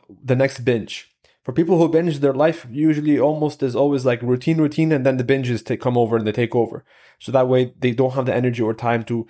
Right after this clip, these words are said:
exercise, do, you know, uh, eat well, do all these things, or plan ahead, or do things that they achieve certain other goals that are beyond their work. So they're usually, their attention is completely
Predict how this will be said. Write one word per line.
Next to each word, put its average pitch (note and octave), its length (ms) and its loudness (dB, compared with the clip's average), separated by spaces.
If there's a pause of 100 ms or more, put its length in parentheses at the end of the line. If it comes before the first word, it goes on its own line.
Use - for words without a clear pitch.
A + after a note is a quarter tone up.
(160)
exercise, A#2 580 0
do, A#2+ 480 -4
you A#2+ 120 -4
know, G2+ 200 -4 (400)
uh, A2 220 0 (280)
eat B2+ 220 0
well, A#2 260 2
do B2 140 2
all B2 100 4
these B2 220 -2
things, A#2+ 240 -2
or A2+ 200 -2
plan A#2+ 460 0
ahead, A#2 480 0 (320)
or A2+ 240 0
do A#2 180 0
things B2 320 -2
that A2+ 180 -2
they A2 360 -2 (100)
achieve - 420 -4
certain B2 280 0
other B2 180 2
goals A#2+ 340 2
that A2+ 120 0
are G#2+ 80 4
beyond A#2 360 0
their A2 100 2
work. A#2 360 0 (300)
So A#2+ 240 2
they're A#2 140 -2
usually, C3+ 320 0
their B2+ 160 2
attention C3+ 440 0
is G#2+ 380 -2 (280)
completely D3 920 0